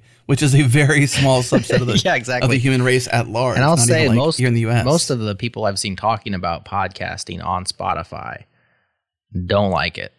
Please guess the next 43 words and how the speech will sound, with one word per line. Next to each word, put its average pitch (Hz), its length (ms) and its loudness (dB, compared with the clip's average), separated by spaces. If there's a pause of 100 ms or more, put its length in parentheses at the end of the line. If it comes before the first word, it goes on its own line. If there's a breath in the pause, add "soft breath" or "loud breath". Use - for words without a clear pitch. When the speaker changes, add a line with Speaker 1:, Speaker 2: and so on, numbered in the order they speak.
(120)
Speaker 2:
Like, 90 140 -6
they 98 100 -2
say 101 220 -2
it's - 160 -6
not 101 240 0
Speaker 1:
Mm. 120 120 4
Speaker 2:
good. 95 280 -2
And, 98 200 -4
and 98 400 -4
I 107 120 -6
know 120 160 0
Spotify 87 480 -4
is - 80 -10
putting 92 200 -8
a 87 60 -8
lot 92 160 -6
of 87 80 -16
work 107 300 -2
into 82 260 -12
it, - 180 -14 (360 soft breath)
so - 120 -6
maybe 101 200 0
it's 90 100 -4
gonna 87 160 -6
get 101 300 -4
better, 127 180 -2
but, 104 180 -4
like, 90 220 -8
the 98 120 -6
actual 98 300 -8
experience 101 680 -4
there, 76 380 -6
I 147 60 -12
mean, 160 140 -2
'cause 151 160 -2
you 151 80 -4
take 170 180 -4
an 123 60 -2
app 110 320 -6
slash 101 360 -4
site 98 360 -2
that's 90 160 -10
built 101 540 -2